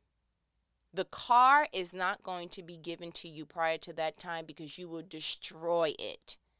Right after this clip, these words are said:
You don't have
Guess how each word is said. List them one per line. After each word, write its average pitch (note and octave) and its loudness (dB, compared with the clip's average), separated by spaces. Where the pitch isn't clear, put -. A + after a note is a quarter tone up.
You G3 -4
don't A#3 2
have F#3 4